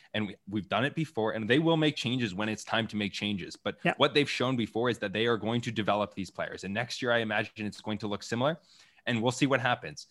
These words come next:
Speaker 1: And they should have more success next season than they did this year. And that's something to get excited about.
Speaker 2: So you mean they're not in no man's land like Shaq and, uh, Charles Barkley were talking about?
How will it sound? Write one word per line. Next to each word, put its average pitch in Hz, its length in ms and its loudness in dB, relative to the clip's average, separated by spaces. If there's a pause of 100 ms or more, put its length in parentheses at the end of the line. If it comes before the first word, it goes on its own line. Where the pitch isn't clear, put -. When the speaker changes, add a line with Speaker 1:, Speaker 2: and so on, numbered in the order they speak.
(200)
Speaker 1:
And 113 120 0
they 123 80 4
should 123 220 -2
have 113 160 0
more 113 180 0
success - 540 -4
next 104 240 -4
season 151 260 -4
than 104 140 -4
they 92 80 -2
did 92 180 -4
this - 220 -6
year. - 200 -10
And 104 100 -4
that's 104 200 0
something 98 240 -6
to 101 80 -6
get 90 100 -4
excited 80 380 -10
about. - 200 -18 (800)
Speaker 2:
So - 160 0
you 147 60 8
mean 147 160 10
they're 147 80 8
not 147 200 6
in 135 180 8
no 147 160 6
man's 151 320 10
land 160 300 8
like 139 140 6
Shaq 147 500 4
and, 139 280 6
uh, 143 380 6
Charles 151 320 12
Barkley 147 340 12
were 170 80 12
talking 170 300 8
about? 196 280 8